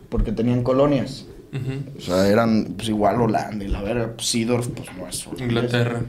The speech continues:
Speaker 1: Inglaterra también, un chingo. Nosotros deberíamos de tener eso.
Speaker 2: Mm.
Speaker 1: Unas fuercitas básicas en Buenos Aires. Luca Romero.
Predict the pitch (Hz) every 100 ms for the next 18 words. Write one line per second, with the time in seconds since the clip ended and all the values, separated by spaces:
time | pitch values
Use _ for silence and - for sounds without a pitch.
0 | - - - - 120 117 117 110 123 113
1 | 110 107 110 120 117 113 139 139 123 -
2 | - - - 127 127 147 160 143 123 123
3 | 139 143 139 135 120 117 123 - - -
4 | - _ - - - 190 - - - -
5 | - - - _ - 156 151 135 139 151
6 | 139 127 127 135 131 127 - 110 113 110
7 | 107 104 - - - - - - - -
8 | - - - - 110 110 131 147 175 -
9 | - - - - - - - - - -
10 | - - - - - - - - 117 143
11 | 156 131 123 123 143 143 147